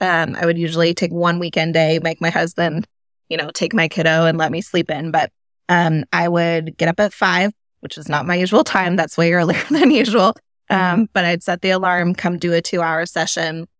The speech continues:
Speaker 1: in our guest room here, and,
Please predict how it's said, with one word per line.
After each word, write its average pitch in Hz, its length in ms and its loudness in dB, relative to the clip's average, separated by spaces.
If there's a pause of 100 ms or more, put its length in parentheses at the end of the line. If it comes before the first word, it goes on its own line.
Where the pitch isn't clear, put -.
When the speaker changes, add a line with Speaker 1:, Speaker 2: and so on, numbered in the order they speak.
(220)
Speaker 1:
in 175 140 -2
our 165 120 2
guest - 360 -2
room 170 220 0
here, 165 680 0
and, 165 640 -2